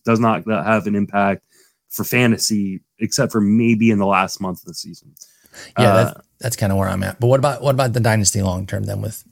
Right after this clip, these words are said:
Speaker 1: I like
Speaker 2: uh,
Speaker 1: him
Speaker 2: Mon-, Montgomery?
Speaker 1: long term. Um, you know, obviously the hit tool is kind of the big question.
Speaker 2: Sure.
Speaker 1: But the majority of his stops throughout the minor leagues, he's kept his strikeout rate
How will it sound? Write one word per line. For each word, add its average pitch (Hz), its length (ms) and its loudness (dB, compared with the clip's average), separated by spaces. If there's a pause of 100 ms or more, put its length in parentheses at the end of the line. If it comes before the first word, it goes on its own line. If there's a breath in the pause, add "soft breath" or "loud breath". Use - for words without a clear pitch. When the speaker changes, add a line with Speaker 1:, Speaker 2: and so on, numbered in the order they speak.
(140)
Speaker 1:
I 127 80 2
like 107 320 2
Speaker 2:
uh, 104 40 2
Speaker 1:
him - 20 2
Speaker 2:
Mon-, 90 160 -2
Montgomery? 107 380 0
Speaker 1:
long 120 80 -6
term. - 80 -18 (640)
Um, 110 440 2
you 139 120 2
know, 117 300 2
obviously 143 480 4
the 117 140 0
hit 131 220 -2
tool 131 300 0
is 117 280 0
kind 127 240 -4
of 123 140 -2
the 107 100 -6
big 110 220 -4
question. 135 680 -6 (240 loud breath)
Speaker 2:
Sure. - 260 0
Speaker 1:
But 117 380 2 (460)
the 131 220 0
majority 139 1040 2 (600)
of 135 220 0
his 120 260 -2
stops 110 460 -2
throughout 107 260 -2
the 117 60 -4
minor 104 280 -4
leagues, 101 300 -8
he's 107 240 -6
kept 107 320 -4
his - 160 -12
strikeout 110 400 -4
rate 95 300 -6